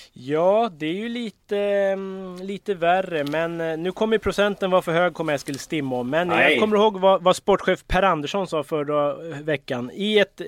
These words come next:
Speaker 1: öppet lopp där många garderar så kan man ju hitta ett fint värde. Det har jag gjort. Stefan Melander igen, V sjuttiofem fem, nummer fem, Digital Summit. Där tycker jag är en jättefin häst.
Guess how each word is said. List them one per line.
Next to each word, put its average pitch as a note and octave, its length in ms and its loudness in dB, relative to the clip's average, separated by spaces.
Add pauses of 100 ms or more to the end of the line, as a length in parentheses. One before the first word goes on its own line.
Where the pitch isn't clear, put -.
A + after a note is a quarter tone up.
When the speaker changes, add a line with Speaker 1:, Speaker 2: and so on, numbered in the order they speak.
(140)
Speaker 1:
öppet G3 320 0
lopp F3+ 200 0
där F3+ 80 0
många F3 220 0
garderar D#3 460 0
så B2 120 -12
kan D3 140 -6
man D#3 100 -6
ju D3 60 -6
hitta D#3+ 180 -6
ett F#3 80 -6
fint C3+ 260 -8
värde. B2 320 -4
Det B2 100 -6
har F#3 100 0
jag G#3 80 2
gjort. A3 400 -4
Stefan G#3+ 420 2
Melander G3+ 380 2
igen, D#3+ 320 0
V E3 100 -2
sjuttiofem F3 360 -2
fem, C#3+ 340 2
nummer C#3+ 160 -4
fem, D3+ 320 0 (240)
Digital F3+ 460 0
Summit. G3 640 -2 (440)
Där C#3 120 -6
tycker C#3 180 -8
jag C3 80 0
är B2+ 40 -2
en C3+ 40 -2
jättefin D3 440 -2
häst. C#3+ 420 -4